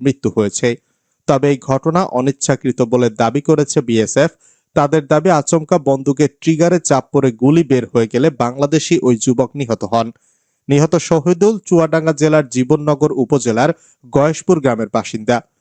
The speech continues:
জানা যায়, ভারত বাংলাদেশ সীমান্তবর্তী পশ্চিমবঙ্গের নদিয়া জেলার কৃষ্ণগঞ্জ বিএসএফ এর মাটিয়ারি সীমান্ত চৌকি এলাকায় এ ঘটনা ঘটে। এতে এলাকায় চাঞ্চল্য সৃষ্টি হয়। এ বিষয়ে রোববার বিএসএফ এর তরফ থেকে আনুষ্ঠানিকভাবে বিবৃতি প্রকাশ করে দাবি করে,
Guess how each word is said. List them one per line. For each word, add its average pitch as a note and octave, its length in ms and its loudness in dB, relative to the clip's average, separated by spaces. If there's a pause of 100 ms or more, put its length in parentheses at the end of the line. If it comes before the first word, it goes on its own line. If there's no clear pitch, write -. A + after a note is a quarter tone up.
(140)
জানা C3 240 0
যায়, E3+ 280 2
ভারত D3 400 0
বাংলাদেশ B2 400 -2
সীমান্তবর্তী A#2 720 -2 (100)
পশ্চিমবঙ্গের D#3 760 0
নদিয়া C3+ 400 0
জেলার A#2+ 360 0 (420)
কৃষ্ণগঞ্জ F3+ 580 0 (140)
বিএসএফ D3 460 0
এর D#3 140 0 (340)
মাটিয়ারি F3+ 540 0
সীমান্ত D3+ 480 0
চৌকি D3 400 0
এলাকায় C3+ 420 2
এ B2+ 180 0
ঘটনা A#2+ 400 -2
ঘটে। B2 340 -2 (120)
এতে C3+ 200 -2
এলাকায় B2 420 0
চাঞ্চল্য A#2+ 420 0
সৃষ্টি - 440 -4
হয়। A#2+ 220 0 (480)
এ D#3 100 2
বিষয়ে F#3 320 0
রোববার F3+ 300 0
বিএসএফ D#3+ 460 0
এর E3 140 0
তরফ D#3 260 2
থেকে E3+ 220 -2
আনুষ্ঠানিকভাবে D3 760 -2
বিবৃতি C3+ 460 0
প্রকাশ C3 440 0
করে D3 200 2
দাবি A#2 300 -2
করে, A#2 260 0